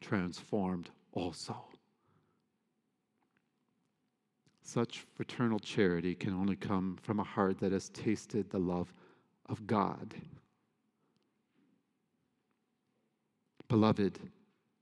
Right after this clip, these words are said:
if God so loved us, we also must love one another. John four eleven.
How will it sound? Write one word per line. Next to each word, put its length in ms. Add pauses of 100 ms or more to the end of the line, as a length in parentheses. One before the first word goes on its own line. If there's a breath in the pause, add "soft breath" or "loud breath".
(440)
if 240
God 280
so 220
loved 400
us, 460 (300)
we 180
also 360
must 260
love 280
one 200
another. 520 (1400 soft breath)
John 440 (140)
four 400 (840)
eleven. 560